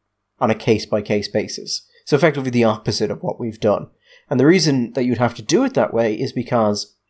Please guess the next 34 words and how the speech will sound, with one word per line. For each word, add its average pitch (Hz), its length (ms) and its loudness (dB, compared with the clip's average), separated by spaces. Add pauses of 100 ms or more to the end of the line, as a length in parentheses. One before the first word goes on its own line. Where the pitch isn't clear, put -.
(380)
if 220 240 2
you 247 80 2
were 180 160 6
in 151 100 4
one 131 120 4
of 104 80 2
these 104 160 0
countries 147 640 -2 (240)
and 131 180 2
you 123 140 2
simply 131 520 0
drive 123 800 0
to 127 140 0
another 107 560 2 (240)
and 113 140 -4
fly 123 300 2
into 113 360 0
the 110 80 -2
country, 214 580 -2 (920)
that's - 260 0
fine. 165 360 -2 (340)
As 143 160 -6
long 202 260 2
as 147 140 -4
you 165 120 -4
don't 151 340 2
say 170 280 2
you 135 280 -4
came 135 480 2
from 104 600 2
a, 107 420 0 (480)
a 120 100 -6
listed 127 500 0
country, 156 520 -4